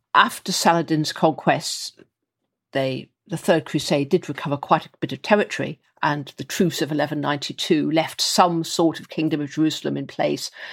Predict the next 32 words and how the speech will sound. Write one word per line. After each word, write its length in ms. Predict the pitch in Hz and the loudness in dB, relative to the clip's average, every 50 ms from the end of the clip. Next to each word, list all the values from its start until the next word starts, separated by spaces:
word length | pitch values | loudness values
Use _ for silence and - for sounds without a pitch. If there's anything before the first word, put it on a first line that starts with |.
| - - - | -16 -14 -4
some 240 | - - 202 180 160 | 2 4 4 4 2
sort 160 | - - 156 | 0 -4 -6
of 100 | 151 - | -6 -4
County 360 | - - 160 156 151 - 147 | 0 0 2 2 0 -2 -6
of 60 | 135 | -6
Tripoli 540 | - - 180 160 - 147 143 135 135 139 135 - - - | -4 -2 -2 -2 -2 -2 -2 -2 -2 -4 -6 -10 -10 -8
and 120 | 143 151 | -8 -8
the 60 | 143 | -6
Principality 580 | - - 151 139 - - - 147 151 135 - 156 | -6 -6 -6 -6 -6 -4 -2 -2 -2 -2 -2 -4
of 60 | 147 | -2
Antioch. 460 | 151 156 147 - - 147 139 - - _ - - - - - - - - - - - | -2 -2 -2 0 0 0 0 0 -2 _ -20 -20 -18 -18 -16 -16 -14 -16 -12 -4 2
But 140 | 170 170 185 | 2 4 6
after 260 | 190 185 185 - 170 | 6 4 4 0 -2
that, 220 | 151 165 - - - | 2 2 0 0 -2
the 60 | 175 | -8
Crusader 440 | - - 165 - - 165 151 151 151 | -4 -4 -2 0 0 0 0 -2 -2
states 340 | - - 180 - - - | -2 0 0 0 0 0
were 60 | 156 151 | 0 0
much, 320 | 160 165 - - - - | 0 0 -2 -2 0 2
much 260 | 185 202 - - - | 2 2 2 0 -6
reduced, 560 | 160 147 - 185 165 143 139 - - - - - _ - - - - - - | -8 -2 2 4 4 4 2 -2 -8 -8 -10 -16 _ -20 -20 -20 -10 -2 2
and 160 | - 170 170 | 2 2 2
the 40 | 170 | 0
Templars 540 | - - 226 208 208 - - 202 165 156 - - | 0 2 2 2 2 2 2 2 2 2 2 0
and 100 | 165 151 | 0 2
Hospitallers' 600 | 170 170 165 - - 180 - - 160 151 151 - | 2 0 0 0 0 -2 0 2 0 0 0 0
political 400 | - 170 170 - - - 175 160 | 0 0 0 0 -2 -2 0 2
role 240 | 151 156 147 147 139 | 4 4 2 2 0
became 340 | - - - 170 151 151 156 | -2 -4 0 0 0 2 4
much 240 | 170 202 - - - | 2 2 2 0 0
more 200 | 160 151 147 147 | 2 2 2 2
marked 580 | 156 170 156 143 135 110 - - - - - | 4 4 4 4 2 0 -2 -6 -8 -8 -8